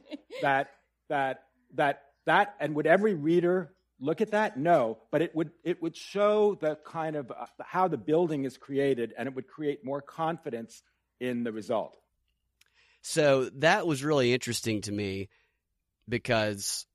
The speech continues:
Speaker 2: it reminded me of what's going on right now with the release of all these transcripts, just overwhelming amount of transcripts, these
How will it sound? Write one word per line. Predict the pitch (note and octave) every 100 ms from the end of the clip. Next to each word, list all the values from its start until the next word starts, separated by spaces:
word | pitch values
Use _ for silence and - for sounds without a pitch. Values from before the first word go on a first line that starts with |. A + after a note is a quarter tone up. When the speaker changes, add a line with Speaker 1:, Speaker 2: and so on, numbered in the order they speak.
| _ _ _ _ -
Speaker 2:
it | D#3
reminded | D#3 C#3 C3+ D#3+ D#3
me | C#3 C#3
of | A#2
what's | B2 -
going | A2 B2+ A#2+ A2
on | A2 G#2+
right | G#2 G2+
now | G2 G#2 G2+ G2+
with | G2+ F#2
the | G2
release | F#2+ G#2+ A2+ A2+ -
of | G#2+
all | G#2
these | G2 F#2+ -
transcripts, | - A#2 A2+ A2 - - A2 G#2 -
just | - G#2 -
overwhelming | C3 A2+ A2+ G#2+ G#2+ G#2 G2+
amount | G2+ G2 F#2+
of |
transcripts, | - A#2+ G#2+ G#2 - G#2+ G#2 G2 - - _ _
these | G#2+ A2+ A2 G#2 -